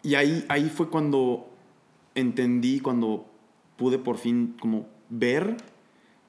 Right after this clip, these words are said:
que realmente tu vida así,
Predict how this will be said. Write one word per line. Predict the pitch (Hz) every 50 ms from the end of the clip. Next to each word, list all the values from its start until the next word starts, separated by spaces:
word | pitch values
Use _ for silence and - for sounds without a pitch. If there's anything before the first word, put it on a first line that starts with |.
| _ _ _ _
que | - 135
realmente | 123 135 151 165 170 180 185 175 214
tu | 214 214 160 135
vida | 131 139 147 170 190 196 180 143 135 120 110 - - - - - - - - - - -
así, | 120 - - 135 131 127 127